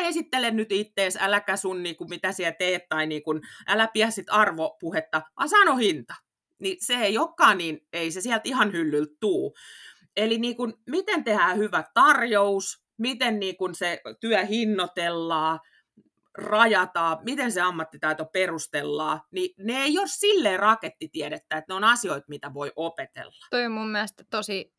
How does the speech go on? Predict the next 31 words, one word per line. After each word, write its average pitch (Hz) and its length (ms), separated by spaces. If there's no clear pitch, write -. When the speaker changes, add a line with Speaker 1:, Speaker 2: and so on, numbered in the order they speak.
Speaker 2:
hyvä 190 260
pointti 196 500
ja, 170 300
ja 196 200
just 208 320
liittyy 208 520
palvelumuotoiluun, 226 1200
mikä, 208 400
mistä 214 440
vähän 220 260
a-, 226 140
tuossa 220 460
aiemmin 262 600
jo 220 200
mainittiinkin. 220 1080
Ja, 196 240
ja 214 120
tän 277 220
ohella, 208 500
ää, 196 400
mä 214 160
ajattelen, 202 440
että 196 260
toi 208 260
on 202 160
tismalleen 254 640
juurikin 233 580
noin, 277 420
ää, 202 380
mutta 208 280
toisaalta 240 840